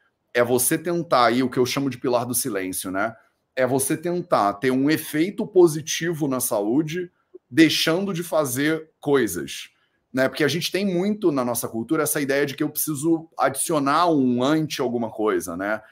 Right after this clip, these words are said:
É um anti-inflamatório pra eu desinflamar. Aí a pessoa senta, fecha o olho, respira vinte minutos e o corpo desinflama. Aí você fala, "Calma aí, <laughs> mas o que, que, que aconteceu?" Então, tipo, o que que, cê, cê botou alguma coisa? Tinha blueberry aí no meio?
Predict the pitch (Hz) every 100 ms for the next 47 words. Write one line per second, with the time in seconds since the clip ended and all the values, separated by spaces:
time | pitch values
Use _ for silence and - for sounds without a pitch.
0 | _ - 98 120 135 160 160 143 127 -
1 | 139 127 - 139 156 160 160 151 135 143
2 | 147 - 147 131 101 90 - - _ -
3 | 151 180 190 - 151 - - 131 123 139
4 | 202 - 160 - 165 131 131 127 117 131
5 | 127 - - 165 180 127 143 143 147 131
6 | 127 160 190 165 185 175 165 - 165 151
7 | 143 156 156 131 104 85 78 - - -
8 | - 170 165 147 113 240 160 101 - -
9 | 107 98 - - - _ 180 170 - 240
10 | - - 220 220 185 175 165 113 90 -
11 | 120 120 120 104 101 - 110 170 202 175
12 | - - _ _ - 117 - 147 135 -
13 | 165 180 139 120 127 170 190 131 - 151
14 | 156 139 113 139 147 101 127 160 165 110
15 | 90 104 117 117 117 160 156 113